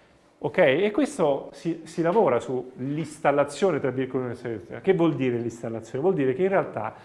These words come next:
è una risorsa che tu hai, di cui hai poca consapevolezza, e a volte è una risorsa non, che non è pronta all'uso. Non è come una marcia che tu inserisci, "Ok, hai bisogno, stai andando in salita, scala in seconda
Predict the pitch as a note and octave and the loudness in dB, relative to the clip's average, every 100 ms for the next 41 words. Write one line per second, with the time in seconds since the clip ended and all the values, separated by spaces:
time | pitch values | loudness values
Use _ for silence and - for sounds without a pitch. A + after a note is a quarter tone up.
0 | - - _ C#3+ D3+ D3+ D#3 E3+ C#3 C3 | -20 -20 _ 0 2 2 2 2 0 -2
1 | - B2+ A#2+ - - - _ _ _ _ | -6 -4 -4 -6 -18 -20 _ _ _ _
2 | _ _ _ _ _ _ _ _ _ _ | _ _ _ _ _ _ _ _ _ _
3 | _ _ - C#3+ - - F#3 A#2+ G2+ G2+ | _ _ -4 -4 -4 -2 6 6 6 4
4 | B2+ D#3+ - - - _ _ _ _ _ | 0 -4 -8 -20 -20 _ _ _ _ _
5 | _ _ _ - C#3 C#3 D#3+ D3 D3+ D3 | _ _ _ -8 -6 2 6 6 6 6
6 | A3 D3+ B2+ B2 - B2 A#2+ A2+ G2+ G2 | 4 4 0 -4 -8 -6 -4 -4 -6 -8
7 | - G3+ G3+ C#3+ C#3+ C#3 D3 F3 C#3 B2+ | -4 -2 2 0 2 -2 -2 -2 -2 -6
8 | - C#3+ C#3 D3 - - E3+ F3 D3+ - | -4 -4 -2 -4 -4 -2 0 2 0 0
9 | D#3 D3 C#3+ C#3 B2 A2 G#2 A2+ A2 - | -2 -2 0 0 0 -4 -4 -6 -6 -10
10 | - C3 D#3 G3 D#3+ C3+ D3 D#3 C3+ A#2+ | -16 -4 2 2 2 0 2 4 4 0
11 | - A#2+ A#2+ F3 D3+ - G3+ C3 A#2+ - | -6 -6 -4 -2 -4 -2 -2 -2 -6 -6
12 | G3 G3 - - C#3+ F3+ C#3+ A#2 C3+ E3+ | -6 -8 -16 -6 -2 2 2 2 2 4
13 | C#3+ A#2 A2+ C3+ C3 D3 C#3+ D3 F3+ E3+ | 4 0 -4 -4 -2 -2 -2 -4 -2 -2
14 | C#3 A#2 - G3+ C#3 D3 C#3+ F#3+ C#3 C3+ | 0 -4 2 2 4 -2 -4 -2 -2 -2
15 | C#3 C#3 D3 - | 2 2 2 -10